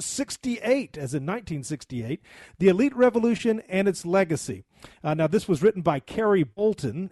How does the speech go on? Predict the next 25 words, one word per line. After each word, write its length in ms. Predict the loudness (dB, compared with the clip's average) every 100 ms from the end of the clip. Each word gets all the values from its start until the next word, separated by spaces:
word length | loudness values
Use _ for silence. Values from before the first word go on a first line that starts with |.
| -6
and 260 | -2 -2 -2
I'm 100 | -4
just 180 | -6
gonna 120 | -2 -2
read 340 | 0 -2 0
the 100 | -2
first 320 | 0 0 0
paragraph 500 | -2 -2 0 0 0
of 100 | -4
the 80 | -4
back 280 | -2 -2 -2
cover 260 | -2 0
here. 240 | 0 0 -2 -8 -20 -20 -2
"Marked 340 | 2 4 2
by 160 | 2 2
cultural 460 | 4 0 2 0 2
revolution 640 | 2 2 2 2 0 -4
and 240 | -2 -2
bold 460 | 4 6 6 4 0
new 220 | 2 4
ways 400 | 4 4 2 0
of 100 | -4
thinking 400 | -2 -2 0 -2
and 160 | 0 4
living, 400 | 4 2 -2